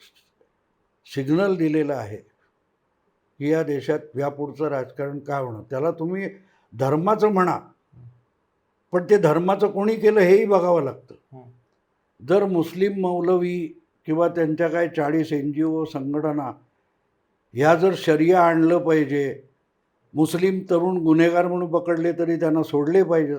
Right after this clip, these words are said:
Speaker 1: अशा अटी घालतात, तेव्हा धर्माकडे राजकारण कोण नेतंय दिसतंय. त्याच्यावर उरलेल्यांना रिॲक्ट व्हावं लागेल. मग त्याला ते धर्माकडे जात असेल तर कोण नेतं हे पण बघावं लागेल. ते न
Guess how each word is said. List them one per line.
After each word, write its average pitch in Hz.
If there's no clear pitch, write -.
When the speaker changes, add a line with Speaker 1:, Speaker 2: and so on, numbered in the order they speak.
Speaker 1:
अशा 156
अटी 165
घालतात, 147
तेव्हा 180
धर्माकडे 180
राजकारण 180
कोण 185
नेतंय 180
दिसतंय. 175
त्याच्यावर 165
उरलेल्यांना 180
रिॲक्ट 196
व्हावं 180
लागेल. 120
मग 175
त्याला 160
ते 202
धर्माकडे 208
जात 190
असेल 156
तर 202
कोण 202
नेतं 175
हे 185
पण 214
बघावं 165
लागेल. 139
ते 196
न 208